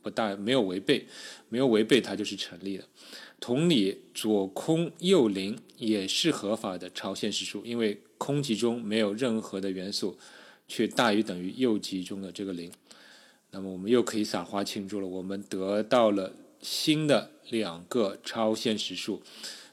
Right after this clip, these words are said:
左零右空和左空右零。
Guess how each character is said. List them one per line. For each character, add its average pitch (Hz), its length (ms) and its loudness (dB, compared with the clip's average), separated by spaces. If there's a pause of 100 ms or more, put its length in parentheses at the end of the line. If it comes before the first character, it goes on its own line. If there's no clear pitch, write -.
左 104 220 0
零 113 200 2
右 147 200 6
空 135 360 -2
和 - 460 -8
左 90 460 -6
空 123 440 -6
右 127 260 4
零。 92 280 -6